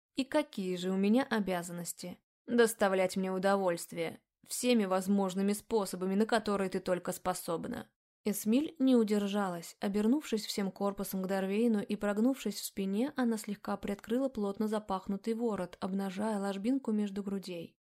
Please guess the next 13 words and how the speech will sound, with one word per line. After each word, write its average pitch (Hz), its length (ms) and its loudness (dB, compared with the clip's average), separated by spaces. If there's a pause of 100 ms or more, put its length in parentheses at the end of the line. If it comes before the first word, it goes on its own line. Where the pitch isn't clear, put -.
(280)
Глянула 220 560 2
призывно 196 540 0
из-под 277 400 -4
густых 214 420 -4
ресниц, 226 640 0
обвела 190 440 0
губы 208 360 0
розовым 190 440 -2
язычком 190 560 0
и 220 160 -6
с 269 80 -10
придыханием 190 680 -2
шепнула: 185 680 -6